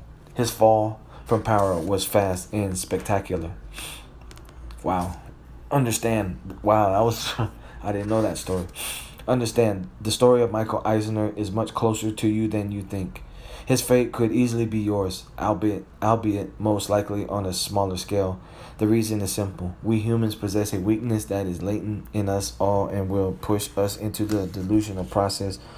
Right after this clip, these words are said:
without our ever being aware of the dynamic. The weakness stems from our natural tendency to overestimate our skills. We normally have a self-opinion that is somewhat elevated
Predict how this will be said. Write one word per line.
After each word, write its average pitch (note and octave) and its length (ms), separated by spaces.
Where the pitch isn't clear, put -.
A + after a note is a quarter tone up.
without A2 440
our G2+ 380
ever G#2+ 240
being G#2 320
aware G2+ 320
of F#2 220
the F#2+ 360
dynamic. F#2+ 500
The G#2 80
weakness A#2 380
stems A2 300
from G2 260
our G2+ 180
natural G#2 380
tendency G#2 600
to - 220
overestimate G#2 800
our G2 140
skills. G2 500
We A#2 100
normally B2 380
have A2+ 240
a G#2 80
self-opinion G#2+ 720
that G2+ 180
is F#2+ 140
somewhat G2+ 360
elevated F#2+ 600